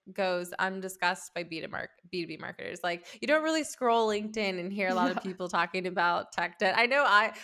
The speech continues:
Speaker 1: I know we have before, but it's very rare.
Speaker 2: <laughs>
Speaker 1: It's always people talking about this new tech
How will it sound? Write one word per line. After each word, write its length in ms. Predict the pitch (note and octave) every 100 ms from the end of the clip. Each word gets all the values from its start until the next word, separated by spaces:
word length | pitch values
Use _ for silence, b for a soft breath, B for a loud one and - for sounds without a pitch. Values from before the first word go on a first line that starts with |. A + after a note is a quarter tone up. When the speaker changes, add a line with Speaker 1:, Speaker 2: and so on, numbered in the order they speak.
| B
Speaker 1:
I 60 | C#4
know 140 | F4
we 220 | B3 A3+
have 320 | C#4+ C4 C#4 C#4
before, 460 | C#4+ - D#4+ C#4 B3+
but 220 | A3 F#3 A#2
it's 380 | F#3+ - A3 A3+
very 220 | B3 B3
rare. 260 | A3+ F#3+ F#3
Speaker 2:
<laughs> 0 |
Speaker 1:
It's 140 | F#3
always 200 | G#3 G#3
people 180 | G#3+ G3
talking 200 | G3 G3
about 200 | G3 F3+
this 240 | F#3+ F#3+ -
new 320 | G#3 A3+ A3
tech 280 | G#3+ G#3+ G#3